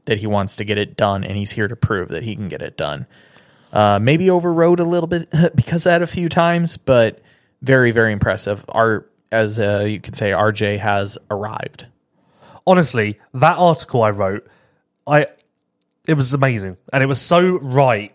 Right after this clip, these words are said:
Speaker 2: in every way. And the people who made me f-, bring it down were just
Speaker 1: Nobody made you bring
Speaker 2: Well,
Speaker 1: it down.
Speaker 2: the
Speaker 1: You took it
Speaker 2: pitchforks
Speaker 1: down.
Speaker 2: were out. The pitchforks were really out.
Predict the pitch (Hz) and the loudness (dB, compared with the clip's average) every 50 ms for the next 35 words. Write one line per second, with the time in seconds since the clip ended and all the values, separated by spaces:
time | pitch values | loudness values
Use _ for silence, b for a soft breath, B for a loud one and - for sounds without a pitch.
0 | - - 127 127 131 113 117 120 113 107 107 101 98 95 98 98 b b b b | -8 -4 0 0 0 0 0 -2 0 2 2 2 2 0 -4 -8 b b b b
1 | b b b - 120 117 113 107 104 104 101 - b b b - 131 120 - 147 | b b b -2 0 0 0 0 -2 -8 -14 -16 b b b 0 0 2 4 4
2 | 156 151 123 139 131 127 120 107 107 - _ _ - - 131 135 127 117 127 123 | 2 4 4 4 4 4 4 0 -2 -6 _ _ -8 -4 -2 0 2 2 2 2
3 | 117 117 113 104 - - - 127 - - _ _ _ _ _ _ _ - - 120 | 2 -2 -4 -4 -8 -12 -20 -20 -20 -20 _ _ _ _ _ _ _ -4 -4 -4
4 | 117 113 101 104 95 90 87 85 - b b b b b b b b b b b | -2 -2 -4 -4 -4 -4 -6 -10 -14 b b b b b b b b b b b
5 | b 131 123 - - 113 151 202 370 415 415 277 156 139 143 151 139 131 - - | b 0 0 0 0 2 4 4 6 6 4 4 4 2 2 2 2 0 2 4
6 | 247 285 277 262 - - 131 135 - 277 - - 123 - 220 202 196 - - - | 4 6 6 6 4 4 4 4 4 4 4 0 0 4 4 4 2 2 -2 -4
7 | 160 143 120 107 95 92 95 - - _ _ _ _ _ _ _ _ _ - - | -4 -2 -2 -2 -4 -6 -8 -10 -14 _ _ _ _ _ _ _ _ _ -4 -2
8 | - - 233 254 - - 208 196 - - 165 143 127 127 135 151 151 139 120 104 | 2 2 2 2 2 0 0 0 0 0 -4 -4 -2 -4 -4 -2 0 0 0 -2
9 | 98 95 87 85 85 85 - | -4 -6 -6 -8 -10 -12 -12